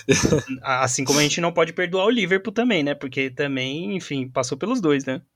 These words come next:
Speaker 1: Cara, agora você me quebrou nos argumentos.
Speaker 2: <laughs> E o pior é que o, o Liverpool ainda foi na final, né? Ou seja, pior ainda.
Speaker 1: As duas últimas Champions do Real Madrid foi na, na mão do Liverpool,
Speaker 2: <laughs> Pois
Speaker 1: né,
Speaker 2: é,
Speaker 1: cara? Aí
Speaker 2: cara.
Speaker 1: fica meio difícil.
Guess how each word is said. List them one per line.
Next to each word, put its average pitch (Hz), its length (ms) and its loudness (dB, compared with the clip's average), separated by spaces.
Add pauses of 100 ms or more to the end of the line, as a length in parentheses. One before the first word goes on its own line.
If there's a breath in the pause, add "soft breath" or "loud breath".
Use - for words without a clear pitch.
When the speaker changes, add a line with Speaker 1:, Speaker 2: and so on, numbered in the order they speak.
(200)
Speaker 1:
Cara, 113 260 -6
agora 104 200 -4
você 156 140 0
me 156 100 -8
quebrou 120 340 -4
nos 139 140 0
argumentos. 160 540 0
Speaker 2:
<laughs> - 760 6 (840 loud breath)
E 160 100 4
o 165 80 -2
pior 175 320 8
é 202 60 6
que 202 280 -6
o, 170 300 -4
o 170 80 2
Liverpool 175 440 2
ainda 180 260 2 (280)
foi 180 240 -2
na 220 120 4
final, 202 440 6
né? 160 220 4
Ou 175 80 4
seja, 147 480 2 (100)
pior 165 340 6
ainda. 180 380 0
Speaker 1:
As 113 160 0
duas 135 260 4
últimas 147 360 2
Champions 143 340 2
do 139 80 4
Real 139 180 0
Madrid 127 360 2
foi 147 180 0
na, 135 420 0
na 131 180 2
mão 127 160 2
do 135 100 4
Liverpool, 117 380 0
Speaker 2:
<laughs> - 40 -20
Pois 202 240 6
Speaker 1:
né, 220 200 12
Speaker 2:
é, - 20 6
Speaker 1:
cara? - 20 -8
Aí 214 60 -4
Speaker 2:
cara. 151 260 8
Speaker 1:
fica 151 140 6
meio 143 120 2
difícil. 123 440 -2